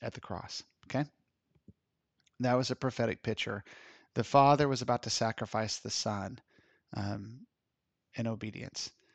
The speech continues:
Father God would allow his Son to be sacrificed on the cross to fulfill the law over two thousand years later. Okay, so that is an example of, uh, a near and a far fulfillment.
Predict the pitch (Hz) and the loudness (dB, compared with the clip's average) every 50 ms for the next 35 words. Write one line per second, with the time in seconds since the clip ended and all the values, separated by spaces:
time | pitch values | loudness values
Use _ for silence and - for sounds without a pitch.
0 | _ _ _ _ _ - - 107 98 - 95 - - 147 147 143 135 135 139 - | _ _ _ _ _ -4 -4 -2 -2 -4 2 6 8 10 10 10 10 8 6 4
1 | 139 120 - - - 113 113 110 110 107 107 107 95 107 95 - - - - 113 | 2 -2 -6 -4 -2 0 2 2 2 2 0 0 -2 -4 -4 -2 -2 -2 -2 -2
2 | 110 104 104 107 110 104 - _ - - - - 107 - - 120 110 104 - - | -2 -4 -4 -6 -8 -10 -12 _ -14 -10 -8 -6 -4 -2 -2 -2 -2 -2 -4 -8
3 | 101 - - 104 101 104 104 - - - 95 92 - - 104 101 98 95 95 - | -10 -8 -6 -6 -6 -6 -6 -8 -8 -10 -12 -12 -8 -6 -4 -4 -4 -6 -6 -8
4 | - - 104 - - 101 - - 110 104 98 95 98 - - - _ _ _ _ | -8 -10 -8 -8 -8 -10 -8 -8 -8 -6 -6 -6 -8 -12 -14 -20 _ _ _ _
5 | - - 110 101 95 95 95 98 101 104 104 104 - _ _ _ _ _ _ _ | -10 -6 -4 -4 -4 -4 -6 -6 -8 -8 -10 -10 -14 _ _ _ _ _ _ _
6 | _ _ _ _ _ _ _ _ _ _ _ _ - 110 110 110 101 110 107 104 | _ _ _ _ _ _ _ _ _ _ _ _ -6 -4 -4 -4 -4 -4 -6 -8
7 | 104 104 - - - - 117 110 - - - 117 113 - - 101 101 98 101 101 | -8 -10 -14 -14 -10 -8 -8 -8 -6 -6 -4 -4 -4 -4 -6 -6 -8 -8 -8 -10
8 | - - - - - - - - _ _ _ _ _ _ _ _ _ - - 117 | -10 -12 -12 -12 -14 -14 -16 -18 _ _ _ _ _ _ _ _ _ -4 -2 -2
9 | 131 135 - _ - - - - - - - - - - - 131 123 - - 127 | -2 -4 -6 _ -20 -20 -18 -18 -18 -18 -18 -16 -4 2 6 6 6 6 4 2
10 | 127 139 143 151 160 160 151 120 147 127 117 - - - 123 123 123 123 - - | 6 8 8 10 10 8 6 4 4 2 2 0 0 0 0 0 0 0 0 0
11 | 117 110 110 110 107 104 - - - - - - - _ - 113 - - - 107 | 2 2 2 2 0 -2 -6 -10 -20 -20 -20 -20 -8 _ 0 0 0 2 0 0
12 | 117 117 117 123 127 123 123 123 123 120 113 107 - - - - - - - - | 0 0 2 2 2 2 2 2 2 0 -2 -4 -6 -12 -20 -20 -20 -8 -2 2
13 | 120 117 113 110 107 107 107 107 101 95 - _ - - 117 104 - - - 107 | 2 4 4 2 2 0 -2 -4 -6 -8 -12 _ -8 -8 -6 -6 -6 -6 -6 -4
14 | 98 95 - - 104 | -4 -6 -6 -10 -12